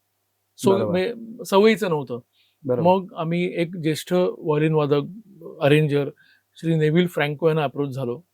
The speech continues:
Speaker 1: की त्यांच्याबरोबर मी वीस एक वर्ष काम करतोय. जी आम्ही मराठी, हिंदी गाणी करतो, तेव्हा ते, अ, स्ट्रिंग सेक्शन कंडक्ट करायला आहेत, त्यामुळे माझा त्यांचा रॅपो होता,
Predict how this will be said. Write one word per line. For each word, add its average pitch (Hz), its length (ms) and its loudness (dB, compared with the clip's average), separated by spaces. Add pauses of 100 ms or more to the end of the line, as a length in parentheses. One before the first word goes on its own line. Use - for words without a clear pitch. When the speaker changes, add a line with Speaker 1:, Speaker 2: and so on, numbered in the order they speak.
(420)
Speaker 1:
की 170 60 -2
त्यांच्याबरोबर 180 960 2
मी 185 160 -2
वीस 170 240 -2
एक 180 140 -4
वर्ष 185 200 -4
काम 170 320 0
करतोय. 160 360 2 (460)
जी 165 120 4
आम्ही 170 160 6
मराठी, 160 320 2
हिंदी 156 240 -6
गाणी 156 200 -4
करतो, 160 400 -2 (480)
तेव्हा 165 280 6
ते, 190 220 0 (480)
अ, 165 80 -6 (560)
स्ट्रिंग - 340 0
सेक्शन 180 340 -4
कंडक्ट 165 340 0
करायला 156 360 2 (420)
आहेत, 139 240 -4
त्यामुळे 160 220 2
माझा 151 300 2
त्यांचा 170 400 -2
रॅपो 156 340 -4
होता, 160 300 -4